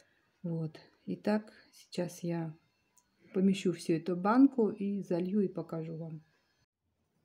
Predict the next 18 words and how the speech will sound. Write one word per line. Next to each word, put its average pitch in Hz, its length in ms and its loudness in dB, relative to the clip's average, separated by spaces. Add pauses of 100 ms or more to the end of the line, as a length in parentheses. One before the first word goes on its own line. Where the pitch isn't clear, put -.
(260)
Итак, 202 440 -8
вот 175 220 -16
я 165 320 -8 (680)
поместила 185 640 -10
в 160 160 -16
банку, 208 600 -10 (760)
и 190 260 -12
сейчас 196 540 -14
я 165 240 -8
это 156 200 -14
залью 175 540 -10 (960)
кипятком. 170 680 -12 (680)
Можете 202 500 -4
одну-две 180 420 -6
куриги 180 440 -8
добавить 156 600 -8
еще. 151 380 -16 (1000)
Это 156 540 -8